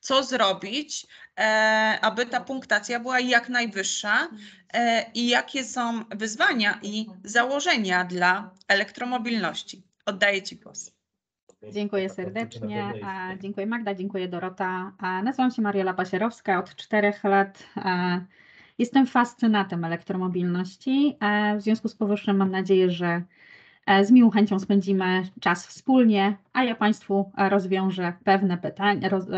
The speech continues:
Speaker 2: oddam odpowiedź na pewne pytania i na pewno zachęcę do inwestowania w elektromobilność na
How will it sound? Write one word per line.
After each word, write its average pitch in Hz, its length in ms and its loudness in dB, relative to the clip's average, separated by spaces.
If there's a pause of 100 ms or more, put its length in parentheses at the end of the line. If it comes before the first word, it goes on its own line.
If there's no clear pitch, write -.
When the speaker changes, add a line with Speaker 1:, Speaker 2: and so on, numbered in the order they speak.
Speaker 2:
oddam 190 320 0
odpowiedź 180 400 -4
na 160 100 -2
pewne 170 320 -4
pytania 175 480 0
i 170 120 -2
na 175 120 0
pewno 185 280 2
zachęcę 190 480 2
do 165 200 -2 (340)
inwestowania 185 800 4
w 170 100 -8
elektromobilność 175 840 0
na 180 280 0